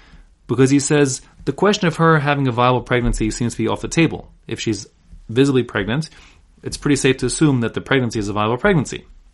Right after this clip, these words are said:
The only question is, is it a boy or a girl? And since that's fifty fifty, says Tanna Kama, we have to be afraid it was a boy. There's no majority saying it was a girl, and therefore she, the Miss A who's left back home, must clarify the matters, and Beis Din has to understand what happened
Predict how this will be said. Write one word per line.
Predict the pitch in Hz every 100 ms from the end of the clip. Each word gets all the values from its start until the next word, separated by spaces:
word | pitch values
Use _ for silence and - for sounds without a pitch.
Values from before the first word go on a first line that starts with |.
| _ - - - _ -
The |
only | 151 170
question | 160 147 - 165
is, | 170 139 - - - -
is | 131 117
it |
a | 107
boy | 101 120 135 185 - -
or | 175
a | 185
girl? | 208 180 - -
And | 117
since | 110
that's | 113 -
fifty | 131 123 104
fifty, | - 104 -
says | 131 139 135
Tanna | 151 151
Kama, | 151 175 220 - - -
we | 104
have |
to | -
be | 120
afraid | - 127
it |
was | 143 160
a |
boy. | 180 220
There's | 170 123
no | 127
majority | 117 117 120
saying | 117 117
it |
was | 143
a | 180
girl, | 196 233 208 202 - _
and | - 156
therefore | 151 143 143 139 131 - _ _
she, | - 131 123 123 - -
the | 113 104 98 -
Miss | 110 101 -
A | 131 120 113 107 - -
who's | 117 107
left | 101
back | - 135
home, | 208 185 185 151
must | 107 - - -
clarify | - 120 117 107
the | 104
matters, | 104 104 95
and | 90
Beis | 92 98
Din | 92
has | 92
to | -
understand | 107 117
what | 110
happened | 156 180 156